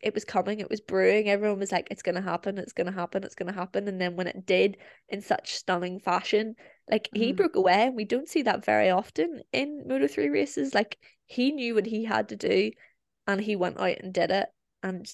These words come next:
Speaker 1: yeah, you just think that if he could have pulled that out of the bag at the start of the year, we'd be talking about maybe a,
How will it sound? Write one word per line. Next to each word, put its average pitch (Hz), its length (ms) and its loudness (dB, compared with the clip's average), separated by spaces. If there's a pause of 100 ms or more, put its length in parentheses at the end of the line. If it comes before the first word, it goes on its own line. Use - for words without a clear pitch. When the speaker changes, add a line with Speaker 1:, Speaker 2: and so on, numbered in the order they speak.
(280)
Speaker 1:
yeah, 269 220 2
you 269 120 4
just 320 220 -4
think 277 220 0
that - 80 0
if - 80 -6
he 220 80 -6
could 240 180 -2
have 240 140 0
pulled 220 160 0
that 208 160 2
out 196 80 2
of 190 60 -4
the 190 60 -2
bag 202 260 0
at - 80 -6
the - 40 -10
start 202 260 -2
of 196 60 -6
the 202 80 -2
year, 202 380 0
we'd 214 160 -8
be 196 260 -4 (540)
talking 220 260 -4
about 202 240 2 (100)
maybe 202 280 0
a, 185 100 2